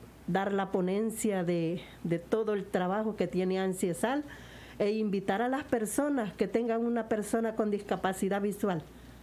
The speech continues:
a que se animen a llevarla a la Escuela de Ciegos y si no, buscar la Asociación Nacional de Ciegos ansiesal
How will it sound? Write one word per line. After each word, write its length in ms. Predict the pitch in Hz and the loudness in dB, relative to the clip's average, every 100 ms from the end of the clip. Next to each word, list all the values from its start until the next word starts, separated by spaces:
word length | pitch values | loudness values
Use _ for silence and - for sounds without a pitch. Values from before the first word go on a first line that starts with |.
| - - - - | -20 -18 -6 -2
a 100 | 208 | 0
que 120 | 233 | 2
se 140 | 226 | 2
animen 380 | 208 214 254 254 | 2 2 2 2
a 80 | 233 | 0
llevarla 380 | 214 208 214 214 | 2 0 2 2
a 20 | |
la 80 | 208 | 0
Escuela 340 | 190 208 208 | 0 2 2
de 140 | 185 180 | 2 0
Ciegos 500 | - 247 294 320 - - - - - - - - | 2 0 2 -2 -4 -12 -20 -20 -20 -20 -8 -2
y 120 | 254 | 0
si 140 | 254 | 2
no, 160 | 226 247 | 0 2
buscar 380 | 254 254 240 233 | 0 0 0 2
la 180 | 233 220 | 0 0
Asociación 640 | 220 214 214 196 220 208 | -2 0 -2 0 0 2
Nacional 460 | 202 202 208 190 185 | 0 0 0 2 0
de 120 | 185 | 0
Ciegos 380 | 185 202 196 196 | 0 0 2 2
ansiesal 640 | 185 165 175 156 151 139 | 0 0 0 0 -2 -4